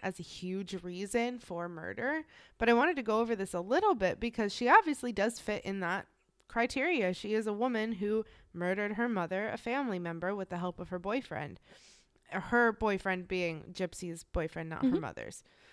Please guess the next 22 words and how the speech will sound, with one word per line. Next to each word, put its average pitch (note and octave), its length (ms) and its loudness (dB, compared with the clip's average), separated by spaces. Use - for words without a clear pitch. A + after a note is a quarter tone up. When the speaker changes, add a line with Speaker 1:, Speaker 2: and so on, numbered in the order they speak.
Speaker 1:
So A3+ 380 8
if A#3+ 160 8
those C#4+ 320 6
of C4+ 140 0
you B3 440 2
are A3+ 140 6
listening G#3 380 -4
to G3 100 -12
this F#3+ 180 -4
and F#3+ 120 -2
you F#3 60 0
don't F#3 220 0
know F3+ 80 0
about E3+ 220 -2
this F3 160 -8
case, - 320 -8
just G3+ 180 -8
a G#3+ 60 0
little A#3+ 200 4
bit A3+ 140 0
of F3 100 -6
context. F#3+ 720 -6